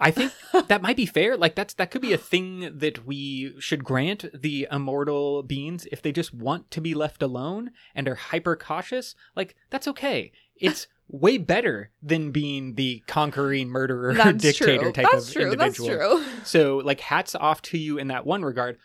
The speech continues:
Speaker 1: Unfortunately, it seems her isolation also made her vulnerable to the hoidiness problem.
Speaker 2: <laughs> Yeah, that technical, uh, condition.
Speaker 1: Yeah, it's a difficult condition to overcome.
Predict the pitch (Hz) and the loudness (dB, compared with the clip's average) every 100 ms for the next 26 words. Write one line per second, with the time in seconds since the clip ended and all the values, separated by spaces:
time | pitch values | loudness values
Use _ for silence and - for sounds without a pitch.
0 | _ _ 156 165 - 254 269 214 180 151 | _ _ -4 -4 -4 -4 -4 -8 -6 -6
1 | - 156 147 143 131 127 _ - 156 139 | -6 -6 -6 -6 -10 -12 _ -2 -2 0
2 | 143 - 135 135 131 135 131 131 139 127 | -2 -2 -4 -4 -6 -8 -4 -4 -4 -6
3 | 123 120 127 120 120 _ _ - 127 117 | -8 -6 -4 -4 -6 _ _ -18 -16 0
4 | 147 156 147 139 127 127 127 - 135 127 | 0 2 -2 -2 -2 -4 -4 -4 -4 -4
5 | 123 131 131 113 - - 147 131 127 117 | -8 -6 -4 -4 -6 -2 -2 -2 -6 -8
6 | 117 - - _ - 131 247 196 214 214 | -8 -10 -12 _ -4 -4 -4 -8 -8 -4
7 | 330 - - - _ 403 _ - _ - | -4 -6 -20 -20 _ -6 _ -20 _ -6
8 | - 440 311 240 127 175 170 - - 175 | -6 -6 -2 0 2 2 0 0 -2 -2
9 | - - 214 143 156 113 - 165 147 - | -6 -8 -6 -4 -4 -6 -4 -2 -2 -4
10 | 247 214 151 - 190 - 143 135 104 - | -6 -6 -6 -4 -6 0 2 2 0 -4
11 | 131 156 143 135 127 123 160 156 160 - | 2 6 6 4 0 2 4 4 4 2
12 | 147 139 - - 135 131 - 131 123 127 | 2 2 -4 -4 0 -2 -2 -4 -4 -4
13 | 123 - 127 117 110 208 190 139 | -4 -4 -4 -2 -4 -2 -2 -4